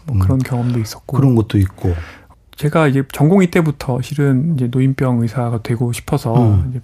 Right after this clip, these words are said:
Speaker 1: 본과 이 학년, 아, 전공 이학-, 이 년차 때부터, 어, 이런 연구를 또 하기도 했습니다. 그러니까 노년학 연구를 했고.
Speaker 2: 그리고 교수시고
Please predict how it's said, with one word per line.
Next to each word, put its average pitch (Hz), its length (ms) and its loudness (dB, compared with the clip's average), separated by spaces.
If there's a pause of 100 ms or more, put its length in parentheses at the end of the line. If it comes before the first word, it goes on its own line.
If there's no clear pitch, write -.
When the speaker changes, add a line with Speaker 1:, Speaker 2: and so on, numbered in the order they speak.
Speaker 1:
본과 139 260 -2
이 123 60 0
학년, 131 260 0
아, 117 140 -4
전공 143 280 2
이학-, 135 240 4
이 139 40 2
년차 147 260 2
때부터, 139 560 -4 (960)
어, 120 300 -6
이런 131 340 0
연구를 131 380 2
또 123 160 -6
하기도 143 240 -2
했습니다. 139 500 -4
그러니까 123 220 -4
노년학 143 400 2 (480)
연구를 120 560 -4
했고. 123 540 -6
Speaker 2:
그리고 180 220 2
교수시고 156 800 2